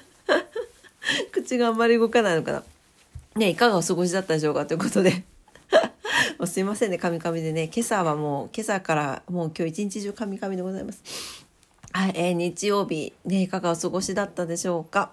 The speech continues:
あのー、木曜日が祝日だったからね、金曜日、有給とか取って四連休だった方も中にはいらっしゃるんじゃなかろうかと思います。やっぱりちょっとなんかね、お天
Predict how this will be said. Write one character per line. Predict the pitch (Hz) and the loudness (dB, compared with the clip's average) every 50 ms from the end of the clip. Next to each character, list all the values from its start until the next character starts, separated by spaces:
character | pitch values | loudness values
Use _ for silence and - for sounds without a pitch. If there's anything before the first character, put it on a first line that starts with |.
| - - - - - - - - - - | -12 -20 -20 -18 -18 -16 -16 -18 -6 2
あ | - 226 233 | 4 4 4
の | 226 214 214 214 214 208 208 208 202 202 196 196 196 196 196 196 | 4 4 2 2 2 0 0 -2 -2 -2 -2 -2 -2 -2 -2 0
ー、 | 202 | 2
木 | 233 240 240 - | 2 2 6 6
曜 | 571 571 453 | 6 6 6
日 | 277 - | 4 4
が | 160 151 - - - | 4 4 2 2 -4
祝 | - - - - 214 | -8 -8 -4 -4 -4
日 | 175 196 190 - 180 | -2 -4 -6 -6 -4
だ | 180 190 | -4 -4
っ | 190 190 | -2 -2
た | - - | -4 -8
か | - - - | -6 -6 -8
ら | - - | -4 0
ね、 | 196 262 285 285 285 _ _ | 0 2 2 0 -4 _ _
金 | - - 285 | -4 -2 0
曜 | 302 311 285 226 | 0 0 0 0
日、 | 214 185 170 156 - - - _ - | 0 0 -2 -2 -4 -8 -12 _ -6
有 | - 180 185 180 | -2 0 0 0
給 | - 202 196 | 0 -2 -2
と | 190 190 | -2 0
か | - 180 170 | 0 0 0
取 | - 156 143 | 0 -2 -4
っ | - | 0
て | - 151 147 | 0 0 2
四 | 160 175 175 185 | 2 2 2 4
連 | 190 208 208 196 190 | 4 4 2 0 -2
休 | - 170 156 | -2 -4 -4
だ | 151 147 | -4 -4
っ | 143 | -6
た | - 143 | -8 -8
方 | - 175 - 247 254 | -8 -6 -4 -2 2
も | 262 247 233 190 165 | 2 4 4 2 2
中 | 170 240 233 - 165 | -2 -4 -4 -6 -6
に | 156 139 | -6 -6
は | 131 123 | -6 -6
い | 139 | -4
ら | 156 170 | -4 -4
っ | 180 | -4
し | - 185 | -2 -2
ゃ | 175 | 0
る | 165 160 | 0 0
ん | 151 | -2
じ | - | -2
ゃ | 147 | -4
な | 143 160 165 | -4 -4 -6
か | 160 - 175 | -4 -6 -6
ろ | 175 165 | -4 -4
う | 160 | -4
か | - 208 | -6 -6
と | - - 156 | -4 -4 -4
思 | - 156 147 151 147 | -4 -4 -4 -4 -6
い | 143 143 | -6 -6
ま | 170 - 127 311 | -4 -2 -2 -2
す。 | 302 - - - - - - - - - - - - - - - - | -2 -4 -12 -18 -20 -20 -18 -18 -18 -18 -18 -18 -18 -20 -20 -12 -6
や | - 285 | -6 -2
っ | |
ぱ | - 523 | 0 0
り | 480 | 2
ち | 480 480 | 4 4
ょ | 466 | 2
っ | |
と | 453 370 | 2 2
な | 339 320 320 | 0 0 0
ん | |
か | - 214 190 | 0 2 2
ね、 | 185 185 | 4 4
お | 180 175 175 | 2 2 2
天 | - 415 | 4 4